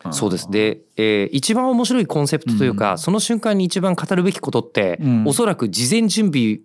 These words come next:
Speaker 1: はあんまり意味ないんですよね。
Speaker 2: はいはいはいはいはいはい。
Speaker 1: えー、なので僕パワポが大嫌いなんですよ。
Speaker 2: なるほど。うん。
Speaker 1: えー、
Speaker 2: うん。
Speaker 1: ホワイトボードは大好き。
Speaker 2: はい。あ、はい。
Speaker 1: パワポは大嫌い。
Speaker 2: はいはいはいはいはい。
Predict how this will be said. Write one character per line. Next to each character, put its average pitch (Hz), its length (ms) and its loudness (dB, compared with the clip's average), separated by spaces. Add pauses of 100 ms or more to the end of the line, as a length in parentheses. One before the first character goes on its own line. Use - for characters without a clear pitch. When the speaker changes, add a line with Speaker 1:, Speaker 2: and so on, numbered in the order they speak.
(100)
Speaker 1:
は 127 340 -2
あ 170 60 2
ん 185 120 4
ま 180 60 2
り 185 120 2
意 - 20 4
味 131 100 4
な 113 120 0
い - 20 -2
ん - 20 -4
で 92 60 -6
す - 60 -10
よ - 40 -10
ね。 85 160 -10 (180)
Speaker 2:
は 104 140 0
い 82 60 -4
は 101 160 -6
い - 120 -8
は 101 100 -8
い - 20 -8
は 82 120 -12
い - 60 -14
は 95 60 -8
い 85 40 -10
は 98 60 0
い。 - 20 2
Speaker 1:
え 87 280 -2
ー、 - 20 -4
な 185 80 0
の 170 100 0
で 113 200 -2
僕 120 220 -2
パ 165 160 -2
ワ 220 100 0
ポ 226 120 -2
が 202 120 0
大 175 260 0
嫌 113 140 0
い 85 40 -2
な 82 60 -4
ん 80 60 -8
で 82 60 -10
す - 40 -6
よ。 - 160 -16 (160)
Speaker 2:
な 143 100 0
る 170 60 2
ほ 233 100 2
ど。 254 300 0 (240)
う 156 80 2
ん。 123 240 0
Speaker 1:
え 104 320 0 (140)
ー、 - 20 4
Speaker 2:
う 135 40 6
ん。 - 20 4
Speaker 1:
ホ 208 80 4
ワ 277 100 2
イ 277 80 0
ト 269 120 -2
ボ 240 140 2
ー - 40 2
ド 131 80 2
は 107 80 0
大 107 180 -2
好 - 60 -10
き。 76 260 -14
Speaker 2:
は 120 140 0
い。 95 180 -8
あ、 - 300 -2
は 127 140 -2
い。 - 60 -10
Speaker 1:
パ 151 100 -2
ワ 202 180 0
ポ 202 140 -4
は 175 200 0
大 143 220 2
嫌 - 180 -6
い。 85 40 -6
Speaker 2:
は 82 40 -8
い - 40 -14
は - 0 -
い - 40 -
は 123 80 -12
い 113 40 -12 (120)
は - 120 -16
い - 20 -18
は - 60 -20
い。 - 40 -20